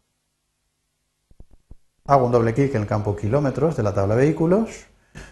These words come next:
cuyo kilometraje sea superior, mayor que treinta mil. Vale, en este caso, esta tabla es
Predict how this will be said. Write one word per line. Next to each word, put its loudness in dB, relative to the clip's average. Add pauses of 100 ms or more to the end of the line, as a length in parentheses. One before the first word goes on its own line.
(140)
cuyo 6
kilometraje 4
sea 4
superior, 4 (220)
mayor 0 (600)
que 4
treinta 2
mil. 0 (3500)
Vale, 4
en 2
este 0
caso, 2 (300)
esta 4
tabla 6
es -4